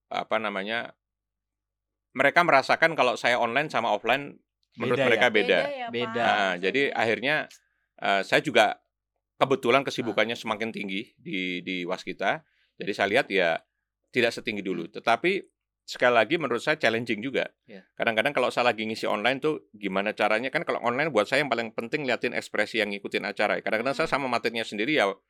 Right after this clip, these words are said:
Speaker 1: fluently aja, jadi nggak,
Speaker 2: Hmm.
Speaker 1: nggak ngerti saya ngomong apa, pokoknya jalan terus
Speaker 3: Hmm.
Speaker 1: ngeliatin ekspresinya. Tantangan saya sekarang, event online, mereka juga ada terkejutnya, ada ketawanya,
Speaker 2: Hmm.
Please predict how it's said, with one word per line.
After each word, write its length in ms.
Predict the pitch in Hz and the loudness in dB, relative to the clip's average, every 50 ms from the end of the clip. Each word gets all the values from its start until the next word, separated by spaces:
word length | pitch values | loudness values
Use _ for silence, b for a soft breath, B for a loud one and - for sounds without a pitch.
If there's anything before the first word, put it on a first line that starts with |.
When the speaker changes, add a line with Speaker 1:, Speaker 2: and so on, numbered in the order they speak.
| _ _ _ _ _ | _ _ _ _ _
Speaker 1:
fluently 440 | - - 117 120 120 117 117 120 113 | -4 0 2 2 4 2 2 2 2
aja, 160 | 117 147 135 | 2 2 2
jadi 160 | 117 104 104 104 | 0 0 0 -2
nggak, 220 | 107 104 98 - | 0 0 -2 -2
Speaker 2:
Hmm. 80 | 110 98 | -2 -6
Speaker 1:
nggak 160 | 92 98 - | -6 -4 -4
ngerti 220 | 107 117 - - 135 117 | -4 -4 -4 -4 -6 -2
saya 160 | 101 131 120 | 0 0 0
ngomong 200 | 120 110 107 107 | 0 -2 -4 -4
apa, 220 | 107 104 101 - 123 | -4 -2 0 0 0
pokoknya 220 | 113 104 104 123 110 | 0 -2 -4 -2 0
jalan 240 | 107 92 95 95 | 2 2 2 0
terus 260 | 92 - 104 117 - - | -2 -4 -6 -6 -6 -8
Speaker 3:
Hmm. 200 | b b b b b b b b b | b b b b b b b b b
Speaker 1:
ngeliatin 300 | - 107 104 - 104 98 | -4 -4 -2 -2 -4 -6
ekspresinya. 560 | 104 - - 101 98 - - 98 - 90 87 - | -6 -10 -10 -14 -14 -12 -12 -12 -10 -10 -12 -10
Tantangan 440 | - - 123 - - 120 117 120 120 | -4 -4 -2 2 2 2 2 2 2
saya 140 | - 143 156 | 0 -2 -2
sekarang, 400 | - - 120 117 123 151 175 - _ _ _ _ _ _ _ | 0 0 0 2 2 0 -2 -6 _ _ _ _ _ _ _
event 320 | - 135 131 - 143 131 | 0 0 2 4 2 2
online, 560 | - - 123 113 101 98 95 95 113 170 175 - _ _ _ | 4 2 2 2 2 2 2 0 0 -2 -6 -14 _ _ _
mereka 320 | - - 113 110 - 139 | -4 0 0 2 2 0
juga 360 | 135 117 104 90 107 92 - - _ _ _ _ _ _ _ _ _ _ _ _ _ _ | -2 0 0 0 0 0 0 -6 _ _ _ _ _ _ _ _ _ _ _ _ _ _
ada 240 | - 107 107 104 104 | -6 -4 0 0 -2
terkejutnya, 800 | 101 - 117 - - 101 95 117 123 - - - 110 104 98 - | 0 -2 -4 -4 -4 -4 -4 -4 -6 -6 -4 -6 -4 -4 -4 -2
ada 180 | - 98 - | -2 -2 -2
ketawanya, 840 | 95 - 113 - 120 110 107 107 120 123 117 110 107 104 101 101 104 | -2 -2 -2 -2 0 2 2 4 2 2 0 -2 -4 -4 -4 -4 -6
Speaker 2:
Hmm. 320 | 117 113 107 107 101 | -8 -16 -20 -20 -20